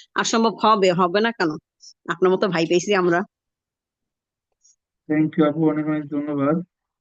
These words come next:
Speaker 2: আপনার সুন্দর পরামর্শের জন্য। আর এই মুহূর্তে আমাদের স্কুল থেকে আরো কিছু বুইদা পরীক্ষার্থী আছে আপনাদের ধরনের গ্রুপের। তো এখানে যারা, আহ, স্টুডেন্ট পাস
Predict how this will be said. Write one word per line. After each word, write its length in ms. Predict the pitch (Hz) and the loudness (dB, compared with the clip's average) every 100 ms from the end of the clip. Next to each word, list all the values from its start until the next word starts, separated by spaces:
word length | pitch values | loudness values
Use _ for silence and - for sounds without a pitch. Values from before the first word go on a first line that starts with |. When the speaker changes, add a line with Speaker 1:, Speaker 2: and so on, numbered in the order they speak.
| _ - | _ -16
Speaker 2:
আপনার 220 | 135 143 | -12 -12
সুন্দর 240 | - 151 143 | -10 -8 -4
পরামর্শের 500 | 143 147 139 160 143 | -2 -2 -2 -4 -4
জন্য। 220 | 143 147 180 233 _ _ _ | -4 0 0 -2 _ _ _
আর 240 | 135 135 135 - - | -6 -4 -4 -10 -2
এই 120 | 156 | 4
মুহূর্তে 340 | 180 180 175 185 | 6 4 2 2
আমাদের 240 | 160 147 156 | 2 2 -2
স্কুল 200 | - 160 | -2 -2
থেকে 160 | 160 156 | -2 -4
আরো 160 | 139 147 | -4 -6
কিছু 180 | 151 151 | -6 -6
বুইদা 260 | 143 143 | -6 -4
পরীক্ষার্থী 560 | 139 143 139 139 135 - | -4 -4 -8 -6 -6 -4
আছে 180 | 139 120 143 | -4 -2 -6
আপনাদের 340 | 139 135 143 | -8 -8 -6
ধরনের 280 | 139 139 143 | -4 -2 -2
গ্রুপের। 340 | 135 135 143 - _ - _ _ _ _ _ | -2 -4 -6 -12 _ -20 _ _ _ _ _
তো 60 | - 170 - - - | -14 -14 -16 -18 -12
এখানে 220 | 147 160 175 | 0 4 6
যারা, 180 | 170 170 165 180 - | 6 4 2 -2 -8
আহ, 200 | - - - - | -14 -14 -20 -20
স্টুডেন্ট 440 | - - 165 160 143 | -10 -2 2 2 0
পাস 160 | 147 | -4